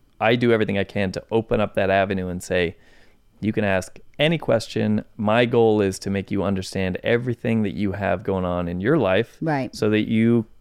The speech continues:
Speaker 1: can not feel dumb or you feel like you have an, a resource to ask."
Speaker 2: Right.
Speaker 1: You know, I don't have the answer to every question, but like I said, I have resources and I, I am at least comfortable enough to,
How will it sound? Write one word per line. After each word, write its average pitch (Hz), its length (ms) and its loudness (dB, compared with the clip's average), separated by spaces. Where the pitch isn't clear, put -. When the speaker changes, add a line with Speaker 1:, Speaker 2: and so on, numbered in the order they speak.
Speaker 1:
can 117 480 0
not - 340 -4
feel 107 240 0
dumb 90 340 0
or 95 80 0
you 101 300 0
feel 113 240 -4
like 107 180 -2
you 104 80 0
have 101 140 2
an, 98 240 -4
a 101 180 -2
resource 104 640 -2
to - 180 -4
ask." 101 540 0
Speaker 2:
Right. 131 300 -6
Speaker 1:
You 107 100 0
know, 95 100 2
I 98 60 4
don't 98 220 0
have 107 160 -6
the 104 120 0
answer 98 280 -2
to - 340 0
every 101 240 2
question, 95 520 -2
but - 300 -2
like 104 120 -10
I 90 40 -10
said, 92 180 -2
I 92 80 2
have 98 440 0
resources 101 680 0
and 101 140 2
I, 95 340 2
I 110 180 2
am 104 200 2
at 90 120 -4
least 98 300 -2
comfortable 95 480 -4
enough 87 340 -4
to, 90 440 -4